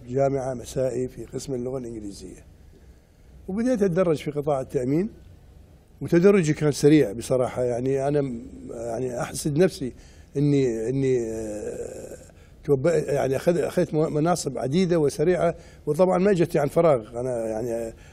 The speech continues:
من مدح نفسه ذمها، بس، يعني، جاية عن قناعة المسؤولين في ذلك الوقت بأن أنا، يعني، ممكن أن، أن أكون في هذه ال-، ال-، المراكز اللي، اللي وقع الاختيار علي فيها.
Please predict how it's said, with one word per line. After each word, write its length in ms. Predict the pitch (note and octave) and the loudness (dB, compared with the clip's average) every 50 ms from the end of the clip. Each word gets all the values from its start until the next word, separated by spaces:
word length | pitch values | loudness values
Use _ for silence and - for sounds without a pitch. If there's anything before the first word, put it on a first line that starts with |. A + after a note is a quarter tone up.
| - - | -16 -6
من 100 | - C#3 | -2 0
مدح 320 | C#3 D3+ F3 E3 E3 C3+ C3 | 4 4 4 4 2 2 2
نفسه 280 | D#3 F3 E3 - F3+ D#3+ E3 | 0 0 0 0 0 0 0
ذمها، 440 | E3 D#3+ G3+ F#3+ D#3+ C3 A2+ A2 | 2 2 2 2 2 0 0 -2
بس، 260 | A#2 B2 C#3+ C#3 - - | -2 -2 -4 -4 -2 -4
يعني، 300 | F#3+ F#3+ F#3 F3+ F#3+ G3 F3 E3 - - - - - F#3 | -2 0 0 0 -2 -2 -4 -10 -12 -14 -14 -14 -14 -10
جاية 300 | F3 G3 A#3 A3+ F#3+ E3+ | -2 0 2 4 4 2
عن 140 | D3+ D#3 D#3 | 2 0 -2
قناعة 360 | D3+ - F3 F#3 D#3+ C#3+ D3+ - | -2 -2 0 0 0 0 -2 -2
المسؤولين 580 | D3+ D3+ C#3 - C#3+ D3 D3+ D#3+ E3+ E3+ E3+ E3+ - - - - - - - - | -4 -4 -4 -4 -4 -4 0 2 2 2 0 -2 -10 -20 -20 -20 -20 -20 -20 -6
في 120 | - D#3+ D#3 | 0 2 4
ذلك 340 | D#3 F3 E3+ D#3 D3 - | 6 6 4 4 4 2
الوقت 380 | D#3 D3 D3+ D#3 D3+ F3 D3+ E3 | 2 4 4 2 2 0 -4 0
بأن 180 | D#3+ D3+ D3 D3 | 0 0 2 2
أنا، 260 | C#3+ D3+ D3 D3 D3 | 2 2 4 4 4
يعني، 300 | C#3+ C#3+ C3+ C#3+ C#3+ D3 | 4 4 4 2 0 2
ممكن 400 | D3 D3 D#3 - - D3 C#3+ C#3 | 2 0 0 0 -2 -4 -2 -2
أن، 180 | C3 B2+ B2 | -2 -4 -4
أن 240 | B2 A#2+ C3 C3+ C3 B2+ A#2+ A#2+ A#2 A#2 A#2 | -4 -4 -4 -4 -4 -4 -4 -4 -4 -4 -6
أكون 240 | B2 - D#3+ D3+ C#3 | -6 -4 -4 -4 -4
في 180 | - C#3 C3+ | -4 -6 -4
هذه 240 | A#2 C#3 D3 C3 C3+ | -2 -2 -2 -2 -2
ال-، 120 | B2+ B2 A#2 - - - - - - - - - | -6 -6 -10 -12 -20 -20 -20 -20 -20 -20 -12 -8
ال-، 480 | C3+ C3+ C3+ C3 B2+ B2 A2+ A2+ A2 - | -4 -4 -2 0 0 0 0 -2 -4 -4
المراكز 580 | - A#2+ C3 C#3+ D3+ F3 E3+ - - C#3 C3+ D3 | -4 0 2 4 4 4 4 2 -2 -4 -2 -2
اللي، 300 | D3 D3 C#3+ D3 D3 C#3 | 0 2 2 0 0 0
اللي 280 | C#3+ C#3+ C#3+ D3 C#3+ | 0 0 0 0 2
وقع 280 | C#3+ C#3+ C#3 - C#3 B2+ | 2 0 0 0 -2 0
الاختيار 420 | C3+ C3 B2+ - - C#3 C3+ B2+ | 0 -2 -4 -2 0 0 0 2
علي 280 | A#2 A#2 C3 B2+ B2+ A#2+ | 0 0 2 2 0 0
فيها. 320 | - D#3 D#3 D3 G3+ G3+ | 0 -2 -2 -2 -2 -6